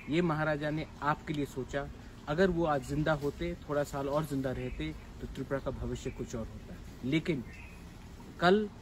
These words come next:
महाराजा वीर विक्रम का जन्मदिन, आप तिपरासा बन के बनाइए, आप त्रिपुरावासी बन के बनाइए।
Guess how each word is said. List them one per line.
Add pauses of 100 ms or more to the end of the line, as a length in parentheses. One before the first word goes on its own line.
(160)
महाराजा
वीर
विक्रम
का (100)
जन्मदिन, (380)
आप
तिपरासा
बन
के
बनाइए, (240)
आप
त्रिपुरावासी
बन
के
बनाइए।